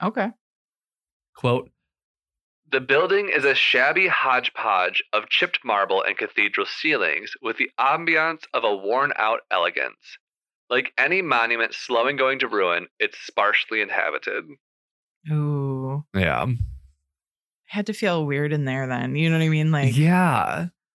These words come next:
Speaker 2: Like a little dystopian, I can only imagine,
Speaker 1: Yeah.
Speaker 2: of just, like, this, like, old grand building. 'Cause, like, it's very ornate on the inside too, of, like, you know,
Speaker 1: Mm-hmm.
Speaker 2: oak paneling, marble floors, sculptures, all that kinda
Speaker 1: Yeah.
Speaker 2: stuff.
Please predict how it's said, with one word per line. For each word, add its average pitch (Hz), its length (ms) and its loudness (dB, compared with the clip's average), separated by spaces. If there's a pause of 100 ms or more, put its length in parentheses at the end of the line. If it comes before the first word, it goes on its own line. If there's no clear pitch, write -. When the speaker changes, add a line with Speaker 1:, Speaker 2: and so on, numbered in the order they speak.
(140)
Speaker 2:
Like 139 160 2
a 147 80 4
little 180 180 4
dystopian, 165 600 2
I 107 80 4
can 113 140 -2
only 98 180 2
imagine, 98 440 4
Speaker 1:
Yeah. 95 60 2
Speaker 2:
of 98 60 0
just, 110 240 0
like, 113 220 0
this, 110 260 0
like, 101 300 -2
old 117 460 2
grand 101 520 2
building. 98 420 2
'Cause, 101 200 0
like, 104 160 2
it's 127 180 -2
very 143 380 2
ornate 101 380 0
on 95 80 0
the 98 80 0
inside 95 400 0
too, 117 240 0
of, 92 100 -2
like, 90 260 0
you 101 100 0
know, 82 340 -2
Speaker 1:
Mm-hmm. 247 200 2 (360)
Speaker 2:
oak 113 300 0
paneling, 101 760 4
marble 101 360 2
floors, 98 920 2
sculptures, 92 1040 0
all 69 100 -2
that 78 140 2 (100)
kinda 90 200 2
Speaker 1:
Yeah. - 40 2
Speaker 2:
stuff. 107 580 0